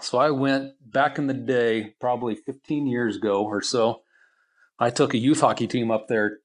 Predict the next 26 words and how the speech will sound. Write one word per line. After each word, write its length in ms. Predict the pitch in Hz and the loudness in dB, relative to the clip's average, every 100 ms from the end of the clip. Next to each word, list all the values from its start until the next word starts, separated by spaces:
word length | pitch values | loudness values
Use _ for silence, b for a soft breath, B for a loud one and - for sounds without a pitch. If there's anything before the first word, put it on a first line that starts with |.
| _ - | _ -6
um, 380 | 131 117 104 95 _ | 0 0 -2 -8 _
to 80 | - | -8
play 200 | - 135 | -2 -2
in 60 | 120 | 0
a 80 | 120 | -2
little 180 | 120 | -4
tournament, 460 | 107 135 131 101 - _ _ 120 | -2 -2 -2 -4 -6 _ _ -4
and 240 | 113 107 | -2 -2
Missouri 400 | 101 98 135 143 | -2 0 0 0
State, 640 | - - 139 131 139 139 - _ _ _ - | -2 -2 0 2 0 -4 -14 _ _ _ -4
I 140 | 107 | -2
believe 420 | 104 113 156 160 | 0 2 2 2
they 160 | 127 127 | 2 2
were 300 | 120 113 110 | 2 2 2
a 260 | 104 95 95 | 2 -2 -6
Division 440 | 113 107 135 135 113 | -4 0 0 0 -2
three 340 | - 113 127 | -2 0 0
team 240 | 123 117 101 | 0 0 0
at 80 | |
the 100 | - | -2
time, 500 | 92 - 104 98 95 110 | -4 0 0 0 -2 2
maybe. 400 | 107 101 87 - _ _ _ _ _ _ _ | 2 2 -2 -10 _ _ _ _ _ _ _
And 220 | - 107 107 | -2 0 2
they 120 | 139 | 0
came 240 | 147 131 | 0 2
out 340 | 123 139 139 | 4 2 0